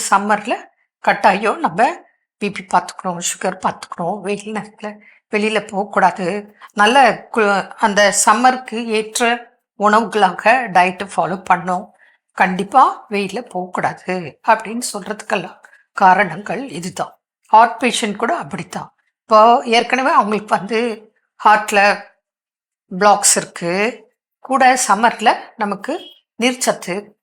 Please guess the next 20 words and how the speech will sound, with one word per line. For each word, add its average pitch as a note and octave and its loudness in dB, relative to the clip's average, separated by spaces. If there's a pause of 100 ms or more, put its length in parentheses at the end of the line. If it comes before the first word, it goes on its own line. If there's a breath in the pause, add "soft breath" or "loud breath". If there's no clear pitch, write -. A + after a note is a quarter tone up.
உடம்புல G#3 2 (100)
குறைஞ்சிச்சுன்னு G#3+ -2
வச்சுங்க, G#3 -4 (540)
அப்போ G#3+ 4 (120)
ஆக்சிஜன் C#4+ 4
அவங்களுக்கு F#3 -4 (160)
போதாது. A#3 0 (360 loud breath)
அப்ப G#3+ -2
என்ன A3 2
ஆகும், G3+ 0
சிலருக்கு A3 -2 (440 soft breath)
தலை G3+ 6
வலிக்கிற G3 -2
மாதிரி F#3+ 0
இருக்கும், G#3 -4 (200)
சிலருக்கு F#3+ -4
தலை F#3+ 6
சுத்தல் - -6
மாதிரி - -20
இருக்கும், A3 -10